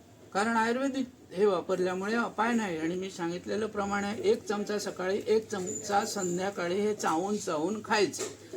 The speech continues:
त्याला नावही दिलंय मधुरा. मधुरा म्हणजे वास्तविक साखर, साखर वाढी, वाढते शरीरातली, त्याच्यावरचं औषध. म्हटलं तर चूर्ण, म्हटलं तर आरोग्य चूर्ण, म्हटलं तर औषध.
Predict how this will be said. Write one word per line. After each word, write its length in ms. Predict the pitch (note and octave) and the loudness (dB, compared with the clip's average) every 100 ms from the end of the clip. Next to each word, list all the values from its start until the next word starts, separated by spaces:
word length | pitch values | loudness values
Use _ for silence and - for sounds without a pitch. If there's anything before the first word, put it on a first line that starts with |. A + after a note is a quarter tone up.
| - | -8
त्याला 180 | F#3+ G#3+ | -2 0
नावही 420 | A3 F3+ F#3 G#3+ | 2 2 2 2
दिलंय 300 | A3 A3 A3 | 2 2 2
मधुरा. 480 | A3+ A3 G3 A3+ G3+ | 2 0 2 2 2
मधुरा 420 | E3 E3 E3+ G3+ | 0 0 0 -2
म्हणजे 220 | G#3 G#3 G#3+ | -2 -2 -2
वास्तविक 720 | G#3 F#3 G#3+ A3 G#3+ - - - | -2 0 2 2 2 -4 -8 -6
साखर, 540 | - G#3+ F#3+ G#3+ F3 A2+ | 0 2 4 4 0 0
साखर 520 | - D#3 D3 - G#3+ | -6 -6 -6 -2 0
वाढी, 360 | G#3+ E3+ E3+ G3 | 2 2 0 -2
वाढते 580 | E3+ D#3 D3+ C#3+ G3+ D3 - - - - | -2 -4 -4 -2 -2 -2 -6 -18 -8 -2
शरीरातली, 440 | E3 E3+ E3 G3 | 0 0 -2 -6
त्याच्यावरचं 600 | G3 F3 G3+ A3+ G#3+ G#3+ F3 | -4 -2 2 2 2 0 -2
औषध. 260 | D#3 D#3 C3+ - - - - - | -2 -6 -8 -14 -20 -20 -20 -8
म्हटलं 320 | D3+ D3+ F3+ F#3+ | -6 0 0 2
तर 80 | G3+ | -2
चूर्ण, 460 | - B3 A#3+ F#3 G#3 - | 0 0 2 0 -2 -4
म्हटलं 280 | E3 - G3 F#3+ | -6 -4 -6 -4
तर 60 | |
आरोग्य 460 | G3 F3 E3+ F3+ G3+ | -4 -2 -2 0 0
चूर्ण, 260 | G3 F3 | 0 -4
म्हटलं 340 | G#3 A3 G3+ A3 | -4 -4 -4 -2
तर 100 | C4 | 2
औषध. 360 | C#4 C4 - | 2 2 0